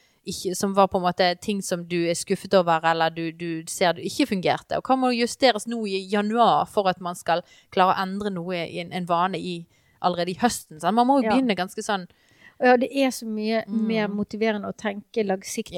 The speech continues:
Speaker 1: Ja.
Speaker 2: Og samtidig, det er liksom den dobbeltheten da. Vi skal tenke langsiktig, det at vi tenker, "OK, hva neste år, når jeg går inn i et nytt år, hva er det så deilig å bare kjenne?" Sånn som du nå må sitte og kjenne på, eh, Katrine. Bare sånn,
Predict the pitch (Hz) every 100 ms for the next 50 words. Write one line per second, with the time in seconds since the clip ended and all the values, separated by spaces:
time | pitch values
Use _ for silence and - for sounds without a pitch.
0 | 156 190 196 _ _ _ _ - 262 -
1 | 247 233 233 269 - 285 247 247 240 226
2 | 202 220 202 180 - 196 247 _ _ _
3 | - 226 240 262 254 302 262 214 - 233
4 | - - 220 339 _ _ 233 220 226 -
5 | 214 226 202 202 247 - 285 254 - _
6 | _ _ 226 240 254 - - 269 - -
7 | - _ 240 220 220 226 214 214 202 190
8 | 208 - 190 - 269 269 247 208 196 208
9 | 220 196 190 180 202 202 247 214 196 233
10 | 202 202 185 175 - 185 180 180 190 -
11 | - - - - - 196 - 175 175 180
12 | 185 185